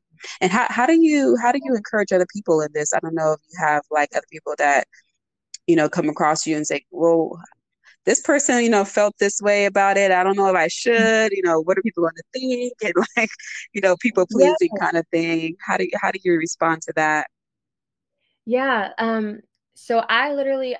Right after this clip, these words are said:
Speaker 2: I, uh, just to be a hundred percent honest with you, I'm one of those people that it's easier for me to give advice than take my own advice.
Speaker 1: <laughs>
Speaker 2: Um, so it's, you know, people pleasing is something that I do still kinda struggle with, but when people come to me,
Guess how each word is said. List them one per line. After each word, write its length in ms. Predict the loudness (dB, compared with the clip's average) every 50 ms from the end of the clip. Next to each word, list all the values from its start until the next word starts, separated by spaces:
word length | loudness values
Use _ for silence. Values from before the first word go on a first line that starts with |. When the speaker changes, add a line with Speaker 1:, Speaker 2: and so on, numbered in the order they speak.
| -10 -8
Speaker 2:
I, 360 | -6 -4 -4 -4 -4 -4 -6 -8 -8
uh, 120 | -10 -10 -10 -8
just 240 | -8 -8 -8 -6 _
to 80 | -6 -6
be 140 | -4 -4 -6
a 80 | -4
hundred 320 | -6 -6 -6 -8 -8 -8 -8
percent 320 | -10 -12 -10 -10 -8 -8
honest 380 | -8 -8 -8 -8 -8 -8 -8 -10
with 120 | -12 -12 -12
you, 200 | -10 -10 -10 -8 -6
I'm 180 | -6 -6 -6 -4
one 140 | -6 -6 -6
of 60 | -6
those 160 | -6 -6 -8 -10
people 260 | -14 -12 -8 -6 -6
that 120 | -4 -4 -6
it's 120 | -6 -8
easier 340 | -10 -10 -8 -8 -8 -8 -8
for 120 | -10 -10 -10
me 120 | -8 -8
to 60 | -8 -8
give 240 | -10 -10 -10 -10
advice 440 | -10 -10 -8 -6 -6 -6 -6 -8 -12
than 120 | -14 -16 -12
take 200 | -10 -10 -10 -8
my 160 | -10 -12 -10
own 160 | -10 -10 -10
advice. 420 | -8 -8 -8 -10 -10 -12 -14 -16 _ _ _ _
Speaker 1:
<laughs> 440 | -6 -6 -6 -2 -2 -2 -2 -2 _ 0
Speaker 2:
Um, 480 | 2 2 2 2 2 0 0 -2 -2 -2
so 300 | 0 2 2 2 2 0 -4
it's, 160 | -8 -14 -20 -20 _ _ _ _ _ _ _ _ _
you 100 | -12 -10 -6 -4
know, 220 | -4 -4 -6 -6 -6
people 280 | -8 -8 -6 -8 -10 -8
pleasing 320 | -8 -8 -6 -6 -6 -6
is 100 | -8 -8
something 260 | -10 -10 -12 -10 -8
that 100 | -8 -6 -6
I 100 | -6 -6
do 260 | -6 -8 -10 -10 -12
still 280 | -12 -12 -10 -10 -10 -10
kinda 260 | -10 -12 -12 -12 -12
struggle 380 | -12 -12 -12 -8 -6 -6 -6
with, 160 | -6 -6 -8 -8 -10
but 140 | -10 -10 -10
when 180 | -10 -12 -12
people 380 | -12 -14 -16 -12 -10 -10 -10 -10
come 280 | _ -10 -10 -10 -10 -10
to 80 | -12
me, 480 | -12 -12 -12 -12 -10 -12 -12 -14 -16 -20